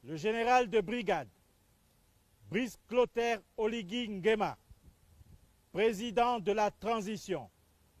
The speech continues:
chef de l'État, a décidé ce jour de réactiver la task force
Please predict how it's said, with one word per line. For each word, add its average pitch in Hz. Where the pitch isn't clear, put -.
chef 240
de 220
l'État, 220
a 160
décidé 226
ce 233
jour 165
de 160
réactiver 233
la 202
task -
force -